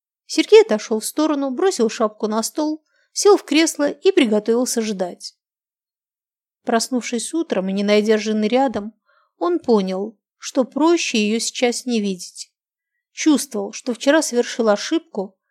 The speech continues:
которая может ему дорого обойтись. Он удивился, узнав, что Диана приглашает их в гости.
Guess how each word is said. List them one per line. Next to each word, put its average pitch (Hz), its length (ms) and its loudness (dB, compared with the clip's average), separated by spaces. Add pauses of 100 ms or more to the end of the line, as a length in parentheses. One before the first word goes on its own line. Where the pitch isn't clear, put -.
(120)
которая 320 380 0
может 285 320 0
ему 269 160 2
дорого 190 420 2
обойтись. 190 760 -6 (720)
Он 285 180 2
удивился, 302 880 2
узнав, 233 440 0
что - 220 -6
Диана 247 420 2
приглашает 220 640 0
их 254 100 0
в 226 120 -2
гости. 202 640 -2